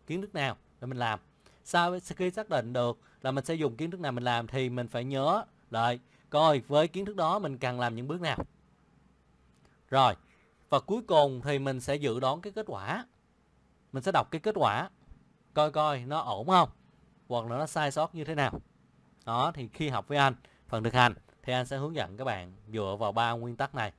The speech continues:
là cách nhận dạng, bước làm và đọc kết quả. Đó, mình sẽ làm như vậy. Đó, thì bước đầu tiên các bạn thấy nè, là nhận dạng.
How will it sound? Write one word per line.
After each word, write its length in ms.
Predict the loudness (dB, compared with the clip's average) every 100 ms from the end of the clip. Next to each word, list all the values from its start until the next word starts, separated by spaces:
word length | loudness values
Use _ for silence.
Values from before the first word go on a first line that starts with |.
| _ _ _ -10
là 80 |
cách 160 | -8 -4
nhận 160 | -4 0
dạng, 300 | -2 -2 -12 _ _ _
bước 240 | -4 -2 -2
làm 260 | -4 -6 -10
và 340 | -6 -4 -4 -6 -18 -20 _
đọc 220 | -14 -14 -12
kết 100 | -6
quả. 220 | -6 -6 -18 _ _ _ _ _ _ _ -10
Đó, 360 | -4 -2 -2 -4
mình 100 | -10
sẽ 100 | -8
làm 180 | -8 -4
như 80 |
vậy. 160 | -6 -6 -10 _ _ _ _
Đó, 180 | 2 2
thì 200 | 2 0
bước 120 | 0
đầu 160 | 2 2
tiên 220 | 2 2
các 60 | 0
bạn 180 | -2
thấy 180 | 0 -4
nè, 140 | -4 -8 _ -8
là 100 | -6
nhận 220 | -4 -2
dạng. 240 | 0 -2